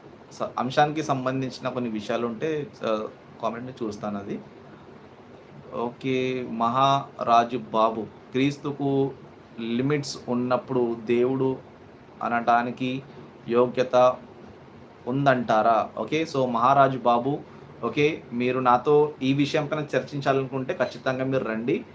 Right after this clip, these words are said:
డిస్క్రిప్షన్లో మీకు నంబర్ ఇస్తాను నేను. ఇప్పుడు నంబర్ వేయలేదు, కానీ తర్వాత మీకు డిస్క్రిప్షన్ నంబర్ ఇస్తాను.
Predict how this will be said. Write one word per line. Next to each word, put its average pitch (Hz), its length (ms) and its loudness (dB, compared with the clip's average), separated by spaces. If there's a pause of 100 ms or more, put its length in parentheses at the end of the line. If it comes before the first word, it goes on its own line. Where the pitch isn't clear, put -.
(280)
డిస్క్రిప్షన్లో 147 600 2
మీకు 135 220 0
నంబర్ 123 340 2
ఇస్తాను 135 400 0
నేను. 135 200 -2
ఇప్పుడు 117 280 -8
నంబర్ 123 320 0
వేయలేదు, 127 560 0 (100)
కానీ 123 240 -4
తర్వాత 123 380 2
మీకు 131 240 -4
డిస్క్రిప్షన్ 127 360 -6
నంబర్ 117 240 -4
ఇస్తాను. 127 400 -4